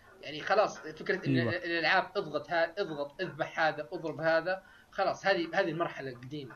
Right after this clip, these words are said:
Speaker 1: الحين الألعاب صارت أكث-، أكثر من كذا. هذا، هذا الشيء اللي أنا جاني مع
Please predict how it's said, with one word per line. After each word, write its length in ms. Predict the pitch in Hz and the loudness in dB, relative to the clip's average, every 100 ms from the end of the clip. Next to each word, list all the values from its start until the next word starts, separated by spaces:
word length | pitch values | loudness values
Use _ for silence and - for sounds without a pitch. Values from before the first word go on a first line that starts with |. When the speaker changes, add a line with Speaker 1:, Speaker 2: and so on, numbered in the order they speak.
| - | -16
Speaker 1:
الحين 220 | - 190 | -8 -4
الألعاب 200 | 156 165 | -2 -2
صارت 240 | 156 160 156 | -4 -6 -6
أكث-، 260 | - - - | -14 -14 -8
أكثر 260 | 175 - 135 | -8 -6 -12
من 140 | 117 | -12
كذا. 220 | 131 120 - - _ - - - - - _ _ - - _ - - - _ - - _ - - - - - | -16 -18 -20 -20 _ -20 -20 -20 -20 -20 _ _ -20 -20 _ -20 -20 -20 _ -20 -20 _ -20 -20 -20 -20 0
هذا، 360 | 196 208 180 | 4 4 6
هذا 80 | 214 | 4
الشيء 320 | 175 - 185 | 4 -2 -2
اللي 320 | 151 135 139 147 | -2 -6 -8 -6
أنا 100 | 139 | -4
جاني 380 | 131 147 131 | -4 -4 -4
مع 360 | 120 120 110 - | -10 -12 -16 -16